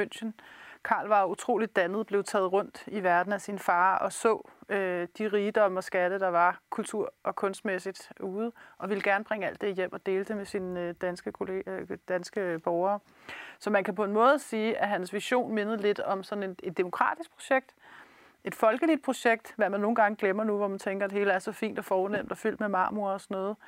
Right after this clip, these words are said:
Han vil give det bedste til alle, øh, luksus til hele folket, og derfor er der jo også stadigvæk gratis adgang, øh, nogle dage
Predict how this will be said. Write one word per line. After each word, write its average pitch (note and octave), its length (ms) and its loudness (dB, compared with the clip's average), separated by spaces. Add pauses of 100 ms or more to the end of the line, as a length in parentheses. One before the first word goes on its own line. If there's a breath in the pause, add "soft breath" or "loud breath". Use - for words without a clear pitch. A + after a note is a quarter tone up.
(260 loud breath)
Han A3 180 0
vil A#3 100 0
give B3 180 0
det A#3 160 -4
bedste A3 340 0
til B3 120 2
alle, F#3 420 2 (240 loud breath)
øh, F3+ 280 -2
luksus A3 420 0
til - 140 -4
hele G#3+ 240 0
folket, F3+ 360 2
og F3+ 80 -2
derfor G3+ 220 2
er G#3 40 0
der G3+ 80 4
jo F#3 100 2
også F#3 180 2
stadigvæk G3+ 320 0
gratis F#3 340 0
adgang, G3 600 0
øh, G3+ 220 -4
nogle G3 220 -6
dage F#3+ 360 -4